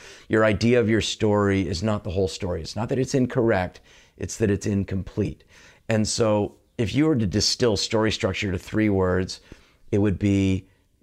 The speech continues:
desire, surrender, transformation. So show me any story.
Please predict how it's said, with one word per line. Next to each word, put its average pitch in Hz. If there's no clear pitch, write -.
desire, 113
surrender, 104
transformation. 95
So -
show 175
me 160
any 160
story. 90